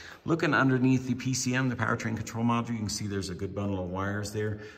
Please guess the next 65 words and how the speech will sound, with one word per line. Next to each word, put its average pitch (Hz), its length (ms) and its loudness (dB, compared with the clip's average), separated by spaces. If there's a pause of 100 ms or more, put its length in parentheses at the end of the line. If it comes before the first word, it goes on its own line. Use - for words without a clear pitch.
The 98 80 -6
wire, 117 640 0
uh, 104 280 -4
the 104 100 -8
wires 120 240 0
connected 110 420 -4
to - 80 -12
this 92 140 -10
P 101 160 -10
C 92 160 -4
M 85 120 -8
are 82 80 -6
longer 87 360 -4
than, 85 320 -10 (160)
than 90 160 -8
you 87 100 -6
need, 90 440 -6 (640)
or - 100 -8
at - 80 -10
least 95 260 -2
if 85 120 -8
you're 85 100 -6
gonna 82 180 -4
put - 280 -4
your 78 300 -6
P 101 140 -6
C 85 200 -4
M 80 180 -4
right 82 280 -6
there. 85 360 -6 (920)
Um, 92 400 -4 (440)
looking 131 280 4
at 92 100 0
this 123 220 4
panel, 104 480 4 (340)
I'm 95 140 -2
started 127 260 8
looking 113 220 6
at 101 40 0
the 101 80 2
instructions 101 600 4
to 98 100 -4
install 95 320 4
the 92 100 4
air 117 120 6
conditioner. 92 400 0
I 90 60 0
see 98 260 4
that 85 80 -2
I'm 92 80 0
gonna 87 180 0
have 87 320 -2
to 87 100 -4
probably 85 320 -4
do 85 120 -4
some 82 180 -4
cutting 101 460 -2
here, 87 240 0
so - 120 -4
I 95 40 -2
might 117 220 0
have 123 80 2
been 98 160 2
better 90 300 0
off 90 380 0